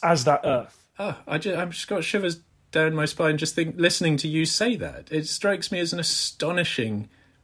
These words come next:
Speaker 2: it's not, it's not even a habit, it's an act. Every time it's an act. Of course, we don't do it necessarily so much now. There are, since cremation came in as a powerful sort of body disposal force in the, well, depending on how you date it, around the f-, time of the First World War. But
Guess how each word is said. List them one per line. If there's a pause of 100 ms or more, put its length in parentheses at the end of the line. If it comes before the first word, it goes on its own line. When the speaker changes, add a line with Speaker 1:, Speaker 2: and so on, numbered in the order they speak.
(180)
Speaker 2:
it's
not,
it's
not
even
a
habit,
it's
an
act.
Every
time
it's
an
act.
Of
course,
we
don't
do
it (180)
necessarily
so
much
now.
There
are, (500)
since
cremation (100)
came
in
as
a
powerful
sort
of
body
disposal
force
in
the, (420)
well,
depending
on
how
you
date
it,
around
the
f-,
time
of
the
First
World
War.
But